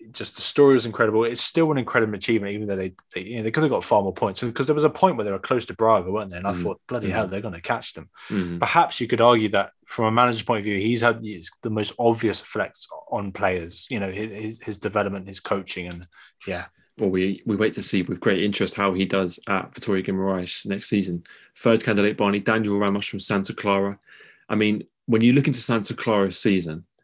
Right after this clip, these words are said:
Speaker 2: uh, it just becomes more and more impressive the more you, the more you read into it. The second time ever that they've qualified for Europe, they finished sixth place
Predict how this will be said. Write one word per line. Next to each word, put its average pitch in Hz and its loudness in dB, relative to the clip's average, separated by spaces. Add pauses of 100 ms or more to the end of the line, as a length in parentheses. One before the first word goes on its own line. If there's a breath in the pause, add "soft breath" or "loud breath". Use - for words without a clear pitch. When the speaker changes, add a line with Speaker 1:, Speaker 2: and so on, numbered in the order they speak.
(260)
Speaker 2:
uh, 90 -2
it 117 -4
just - -2
becomes 98 -2
more 110 2
and 104 2
more 101 4
impressive 90 -4
the 92 -2
more 92 2
you, 85 -2
the 90 -2
more 92 2
you 87 0
read 87 0
into 87 -4
it. 82 -6 (400 soft breath)
The - -10
second 135 0
time 110 -2
ever 113 2
that 95 -2
they've 95 -4
qualified 92 -4
for 92 -6
Europe, 90 0
they 104 -4
finished 92 -2
sixth - -6
place 90 -6